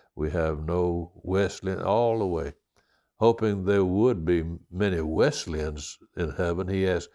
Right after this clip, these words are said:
"Well, are, really, are there any Wesleyans here?" He was shocked to hear the same answer once more. "No, not a one."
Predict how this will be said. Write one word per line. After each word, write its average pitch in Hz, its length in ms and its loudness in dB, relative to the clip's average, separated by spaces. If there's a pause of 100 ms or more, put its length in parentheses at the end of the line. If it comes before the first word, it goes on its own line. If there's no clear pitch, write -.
(200)
"Well, 92 220 -4
are, - 240 -2
really, 117 320 2
are 104 200 2
there 104 160 2
any 147 140 2
Wesleyans 123 680 -2
here?" 147 340 -2 (840)
He 98 120 0
was 80 160 -2
shocked 90 380 -2
to 82 80 -2
hear 85 140 2
the 78 120 -4
same 85 360 -2
answer 85 300 -4
once 85 280 -4
more. 76 360 -4
"No, 80 580 -4
not 82 240 -4
a 95 40 -2
one." 80 360 -4